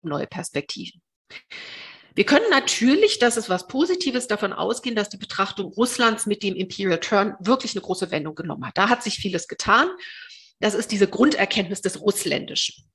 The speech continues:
Aber wir müssen natürlich auch davon ausgehen, dass das nicht ausreicht.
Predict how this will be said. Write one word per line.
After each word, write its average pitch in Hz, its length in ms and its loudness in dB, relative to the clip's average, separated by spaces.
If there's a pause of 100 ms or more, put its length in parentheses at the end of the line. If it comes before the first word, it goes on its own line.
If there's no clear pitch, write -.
(800)
Aber 185 160 4
wir 214 80 2
müssen 240 160 2
natürlich 226 280 2
auch 254 200 6
davon 233 240 -2
ausgehen, 196 340 -4
dass 175 160 -8
das 175 160 -10
nicht 170 180 -12
ausreicht. - 540 -12